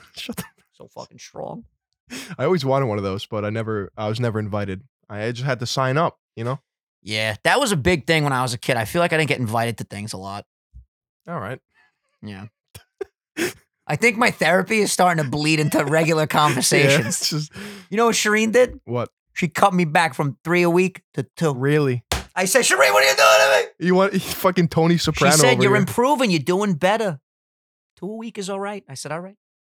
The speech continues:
Speaker 2: Absolutely."
Speaker 1: What if you were like, "No"? <laughs>
Speaker 2: I don't know.
Speaker 1: You
Speaker 2: I
Speaker 1: haven't,
Speaker 2: do agree, though.
Speaker 1: you haven't crossed that path yet?
Speaker 2: See,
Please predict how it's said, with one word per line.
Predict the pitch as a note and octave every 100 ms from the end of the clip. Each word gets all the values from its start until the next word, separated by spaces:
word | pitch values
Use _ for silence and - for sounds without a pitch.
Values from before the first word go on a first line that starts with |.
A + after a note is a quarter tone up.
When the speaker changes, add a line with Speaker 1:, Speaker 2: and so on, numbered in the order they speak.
| _ _
Speaker 2:
Absolutely." | D3 - D#3 E3 -
Speaker 1:
What | A#2 C3
if | D3
you | E3
were | D3
like, | C3 A#2
"No"? | G2+ A2+ F#2+ _ _ _ _ _ _ _ _ _ _
<laughs> | F3 F3+ C#3+ E3 - _ _ _ _ _ _ _ - - _
Speaker 2:
I | B2
don't | A2+
know. | A#2+ G#2 - - _ _ _ _ _ _ C#3+
Speaker 1:
You | C#3+
Speaker 2:
I |
Speaker 1:
haven't, | D3
Speaker 2:
do | D#3 F#3
agree, | C3+ F#3
though. | D3+
Speaker 1:
you | E3+
haven't | E3 E3
crossed | D#3 D3+ D3+
that | C#3
path | D3 C#3+ D#3
yet? | D#3 - - -
Speaker 2:
See, | F#3+ F#3 E3